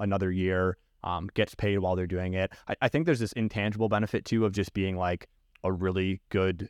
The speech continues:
athlete at a really fun college. You know, like, once you, <laughs> once you go to the pros, it seems like you have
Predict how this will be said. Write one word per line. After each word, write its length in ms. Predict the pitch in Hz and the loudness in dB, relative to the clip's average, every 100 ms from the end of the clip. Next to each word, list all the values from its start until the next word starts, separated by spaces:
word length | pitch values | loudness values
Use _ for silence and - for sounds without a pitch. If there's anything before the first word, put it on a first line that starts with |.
| _ | _
athlete 460 | 92 87 107 98 98 | 0 0 0 0 0
at 100 | 95 | -2
a 60 | |
really 320 | 92 90 90 87 | 0 -2 -2 -4
fun 340 | - 90 87 | -4 -4 -4
college. 480 | - 87 95 117 - _ _ - | -4 -2 0 -2 -6 _ _ -2
You 80 | 104 | 2
know, 80 | |
like, 160 | 101 101 | 2 2
once 200 | 107 - | 0 0
you, 200 | 123 113 | 0 0
<laughs> 60 | - | 2
once 380 | 160 - 127 127 | 0 0 -2 -2
you 80 | 127 | 0
go 120 | 120 | 0
to 80 | 110 | -2
the 60 | |
pros, 440 | 101 101 101 107 104 | -4 -2 0 0 -2
it 120 | 98 | -4
seems 220 | 107 104 | -2 0
like 180 | 104 92 | 0 0
you 120 | 95 | 0
have 360 | 95 95 90 | 2 2 0